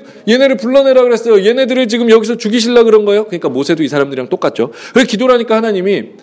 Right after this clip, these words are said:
한숨을 쉬시진 않았지만 그냥 제 생각에 한숨 한번 확 쉬시고 "에휴, 니네가 그렇지 뭐." 이러시고는 "저녁에 고기 먹여줄게, 기다려"라고 하신단 말이에요. 그러니까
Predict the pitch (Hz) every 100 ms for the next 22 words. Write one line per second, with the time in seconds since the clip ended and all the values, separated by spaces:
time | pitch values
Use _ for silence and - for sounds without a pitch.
0 | - - _ _ - 190 190 185 170 190
1 | 190 180 110 127 - 113 104 196 - 123
2 | - 160 135 123 196 190 160 - - -
3 | 202 180 135 - - - - - - -
4 | 208 214 - - - - - 147 165 160
5 | 151 143 - 123 101 - - 233 247 240
6 | 208 254 190 - - - - - _ _
7 | - - - 180 214 196 180 180 185 165
8 | 170 - 156 143 143 147 123 117 131 139
9 | 135 143 147 143 123 117 131 143 151 147
10 | 185 120